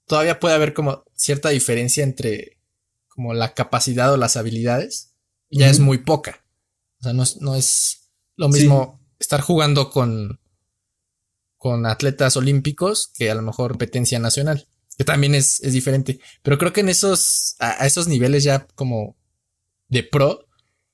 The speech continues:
Speaker 1: eh, sí importa mucho el, como la actitud o, o el enfoque que tengas.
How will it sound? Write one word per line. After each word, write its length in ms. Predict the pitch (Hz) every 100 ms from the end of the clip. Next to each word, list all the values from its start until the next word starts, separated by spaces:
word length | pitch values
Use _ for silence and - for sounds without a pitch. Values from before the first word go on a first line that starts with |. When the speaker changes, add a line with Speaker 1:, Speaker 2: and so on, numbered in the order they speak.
| _ _ _ _ _ _
Speaker 1:
eh, 460 | 147 127 117 110 -
sí 160 | - 151
importa 420 | 147 151 143 151
mucho 340 | 139 131 156
el, 400 | 131 113 101 - _ _ _ _ _ _
como 180 | 135 127
la 140 | 117
actitud 440 | - 123 - 139 147
o, 40 | 143
o 140 | 131
el 100 | 127
enfoque 360 | 127 160 143 156
que 120 | -
tengas. 480 | 127 113 - -